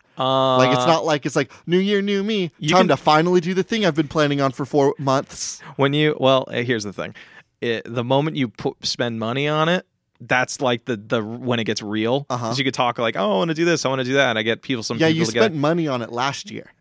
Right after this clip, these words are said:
Speaker 1: Did I?
Speaker 2: I'm, there are four mics here that you purchased for that show.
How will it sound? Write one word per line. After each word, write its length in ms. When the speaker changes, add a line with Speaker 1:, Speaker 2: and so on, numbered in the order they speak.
Speaker 1:
Did 160
I? 260
Speaker 2:
I'm, 320
there 240
are 60
four 280
mics 400
here 220
that 160
you 180
purchased 500
for 240
that 220
show. 320